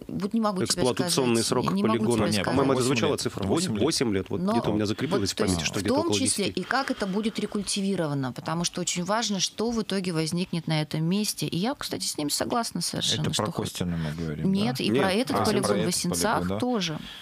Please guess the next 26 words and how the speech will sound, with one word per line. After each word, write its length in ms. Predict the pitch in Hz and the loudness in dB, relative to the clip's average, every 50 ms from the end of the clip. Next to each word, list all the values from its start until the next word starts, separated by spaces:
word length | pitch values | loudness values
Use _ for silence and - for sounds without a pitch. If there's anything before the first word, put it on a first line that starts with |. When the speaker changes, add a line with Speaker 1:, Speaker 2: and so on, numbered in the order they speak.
| - - - | -16 -12 -6
Speaker 1:
У 40 | - | -2
нас 160 | 190 202 226 | 0 0 2
Speaker 3:
Ну. 60 | 254 247 | 2 0
Speaker 1:
есть 180 | 294 320 - - | 0 0 -2 -2
связь 380 | - 185 165 160 - - - - - - - | -2 0 0 0 -2 -2 -4 -6 -8 -12 -10
с, 340 | - - - - - - - - - - - - | -8 -8 -6 -6 -6 -6 -6 -6 -6 -6 -6 -4
есть? 320 | 185 220 311 349 - - - - | -4 -2 -2 -4 -4 -8 -8 -6
Speaker 2:
А, 40 | 95 | -4
Speaker 1:
У 40 | 95 | -4
нас 120 | 90 78 | -4 -2
Speaker 2:
звукорежиссер, 580 | - 101 - - 98 - - 240 226 - 143 170 | -4 -4 -2 0 0 0 2 2 2 2 2 2
да, 40 | 202 | 2
Speaker 1:
есть 180 | 208 139 147 139 | 2 2 2 2
Speaker 2:
говорит, 260 | 139 127 120 120 147 | 2 2 2 2 2
Speaker 1:
связь 120 | 247 269 | 2 2
Speaker 2:
что 80 | 269 233 | 2 0
Speaker 1:
с 20 | 220 | 2
Speaker 2:
есть. 100 | 202 113 | 2 0
Speaker 1:
Виктором 340 | 202 - - 180 180 180 180 | 0 0 -2 -4 -4 -2 -2
Вершининым, 580 | 175 190 202 - - - 247 233 196 170 160 156 | -2 0 0 0 0 0 0 0 0 0 -2 -2
руководителем 680 | 170 - - 175 180 185 180 175 170 170 160 165 170 | -4 -2 -2 -2 0 0 -2 -2 -4 -2 -2 -2 -2
рабочей 360 | 170 165 160 156 - - - | -2 -2 -2 -4 -4 -4 -4
группы 260 | - 170 160 - - - | -4 -4 -4 -4 -6 -6
по 120 | - 160 | -4 -4
общественному 580 | 160 - - - 160 - - 156 156 156 160 - | -4 -2 -2 -4 -4 -4 -2 -2 -2 -2 -2 0
контролю 580 | - 170 175 185 - 240 285 320 302 226 160 | -2 -2 -2 0 0 0 0 2 0 0 -2